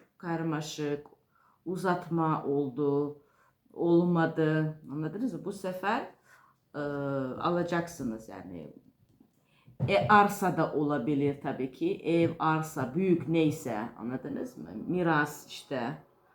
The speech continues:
Alacaksınız sonunda. Ha, bir de bu var şimdi. Ee, görüştüğünüz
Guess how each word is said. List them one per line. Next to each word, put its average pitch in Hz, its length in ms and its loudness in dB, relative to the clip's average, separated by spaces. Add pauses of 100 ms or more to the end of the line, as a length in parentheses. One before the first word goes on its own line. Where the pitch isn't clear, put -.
(160)
Alacaksınız 180 800 0
sonunda. 120 720 -6 (3750)
Ha, 135 260 -2
bir 156 120 -2
de 160 220 -2
bu 170 120 0
var 156 260 2
şimdi. 117 640 -8 (1120)
Ee, 127 60 -10 (3750)
görüştüğünüz 196 1300 -2